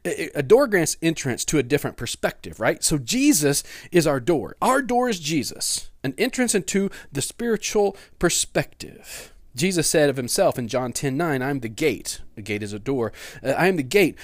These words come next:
Those who come in through me will be saved. Wherever they go, they will find green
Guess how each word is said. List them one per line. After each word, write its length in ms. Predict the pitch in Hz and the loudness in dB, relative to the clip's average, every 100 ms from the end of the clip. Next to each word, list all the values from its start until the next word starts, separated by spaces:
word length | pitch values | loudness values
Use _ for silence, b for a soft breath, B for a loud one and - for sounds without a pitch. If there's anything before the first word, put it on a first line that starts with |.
| B | B
Those 300 | 120 175 226 | 4 4 4
who 80 | 233 | -2
come 240 | - 202 175 | -2 -2 0
in 100 | 143 | -2
through 400 | - 220 277 262 | -6 -2 0 4
me 160 | 185 | 4
will 160 | 160 175 | 2 0
be 140 | 175 | 0
saved. 440 | - - 226 139 127 | 0 2 2 0 -2
Wherever 360 | 170 226 285 | 2 2 4
they 160 | 254 196 | 4 4
go, 260 | 151 175 | 4 4
they 160 | 220 202 | 4 2
will 140 | 240 | 2
find 360 | 214 214 220 214 | 0 0 0 -2
green 380 | 170 202 208 | -4 -4 -4